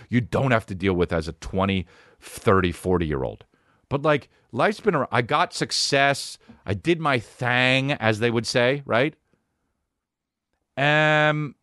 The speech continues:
I sowed my oats, and then a few. And it's just, like, married kids, and, like, I love being with my kids.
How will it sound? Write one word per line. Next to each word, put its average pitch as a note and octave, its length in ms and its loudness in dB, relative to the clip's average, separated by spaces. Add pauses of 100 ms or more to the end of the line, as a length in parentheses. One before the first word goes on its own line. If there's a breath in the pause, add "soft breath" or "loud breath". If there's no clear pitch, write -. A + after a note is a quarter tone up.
(140)
I B2 80 2
sowed E3+ 380 0
my C#3+ 180 4
oats, - 580 -2 (400)
and E3+ 260 4
then E3+ 140 4
a D#3 80 2
few. F3 500 -2 (560 soft breath)
And F3 240 2
it's F3 160 -2
just, G3+ 280 0
like, G3 500 0 (1600)
married D#3+ 600 0
kids, F3 580 0 (340)
and, C#3+ 140 4
like, D3 140 2
I B2+ 120 4
love C#3 380 2
being D#3+ 220 0
with D3 120 2
my C3 140 2
kids. D3 600 -2